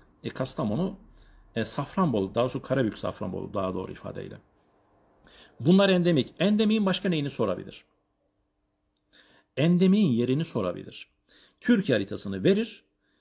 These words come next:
Hangi endemik bitkinin yeri yanlış gösterilmiştir? Muğla'nın olduğu yere getirir, ispir meşesini koyabilir. Olmaz diyeceksin. Yerini bileceksin.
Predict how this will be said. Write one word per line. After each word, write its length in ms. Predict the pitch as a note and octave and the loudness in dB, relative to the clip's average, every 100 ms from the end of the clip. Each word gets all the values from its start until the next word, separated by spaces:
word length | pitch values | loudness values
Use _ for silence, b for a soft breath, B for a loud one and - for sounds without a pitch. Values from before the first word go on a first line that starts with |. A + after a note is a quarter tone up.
| _ _ | _ _
Hangi 340 | - B3 A#3 F3+ | -2 2 2 2
endemik 420 | E3 D#3+ E3 D#3+ | 2 2 0 -2
bitkinin 300 | D3 C#3+ C3 | -2 0 2
yeri 200 | D3+ A#3+ | 2 2
yanlış 320 | G#3+ F#3 F#3+ | 2 2 0
gösterilmiştir? 720 | C3 - - F#2 F#2 - - | -2 -2 -4 -4 -6 -10 -8
Muğla'nın 440 | G#2+ G3 A#3 D3 D3 | 0 2 4 4 4
olduğu 260 | F#3 D3+ | 2 2
yere 160 | C3 A#2 | 2 2
getirir, 400 | E3 F#3+ F3+ F3 | 0 -2 -2 -4
ispir 260 | F#3 - | -4 -4
meşesini 400 | C#3+ B2+ B2+ - | -4 -4 -6 -8
koyabilir. 520 | D#3+ C#3 A#2+ G2+ - - | -4 -2 0 -2 -6 -8
Olmaz 560 | - C3 G2+ - F3 - | -2 -2 -2 -2 -4 -4
diyeceksin. 580 | A2 F#2+ G2 - - A2 | -6 -6 -12 -16 -20 -4
Yerini 480 | G#2+ E3 C#3 G3+ B2+ | 0 2 2 -2 -2
bileceksin. 540 | F#2+ F#2 F2+ - - | -2 -4 -6 -10 -18